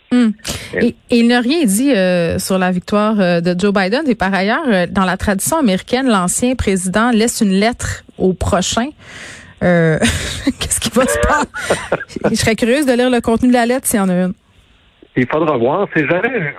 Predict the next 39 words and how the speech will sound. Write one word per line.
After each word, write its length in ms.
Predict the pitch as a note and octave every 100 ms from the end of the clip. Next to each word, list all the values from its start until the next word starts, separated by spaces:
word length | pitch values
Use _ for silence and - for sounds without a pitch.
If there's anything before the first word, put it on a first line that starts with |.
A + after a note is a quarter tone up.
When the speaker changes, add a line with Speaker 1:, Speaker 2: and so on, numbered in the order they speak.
| G#2
Speaker 2:
on, 240 | G#2 F#2 -
enfin, 340 | G#2 F#2 C#3 A#2 -
on 160 | A2 G2+
le 160 | A2 A#2 -
sait 80 | C#3
pas. 180 | - D3+
On 300 | F#3+ D3+ A#2+ -
sait 180 | E3+ F#3
que 120 | - A2+
Speaker 1:
Hmm. 120 | G#2
Speaker 2:
c'était 140 | F#2+ C3
une 100 | A#2+
tradition 520 | G#2+ G#2+ - C3+ C3+
qui 140 | -
existait. 800 | G#2+ - G2+ - - D3 E3 F3 -
On 240 | A#2 A2
a 120 | A#2
vu 440 | G#2+ G#2+ D#3 F3 D#3+
quelques 400 | - E3+ F3 -
lettres, 580 | C3+ A#2 B2 B2 - -
euh, 340 | G2 F2+ F2+ F2 -
de 60 |
président. 480 | F#2 - F#2+ F#2+ C#3+
La 140 | D3 A2
plus 180 | - -
célèbre 560 | C#3 A#2+ C3+ C#3 G#2 G#2 -
et, 200 | A#2+ A#2+
et 80 | B2+
la 100 | C#3+
plus 220 | - -
touchante 500 | - C3+ - D3 D3
et 40 | A#2
la 100 | G2+
plus 140 | - A#2+
extraordinaire, 720 | - G#2+ F#2+ G2 G#2 A2 G#2 - - - _ - -
c'est 160 | A#2 G#2+
George 380 | C#3 C#3+ B2 G2
Bush 240 | B2 A2+ - -
père, 500 | A2 B2 F3+ F3+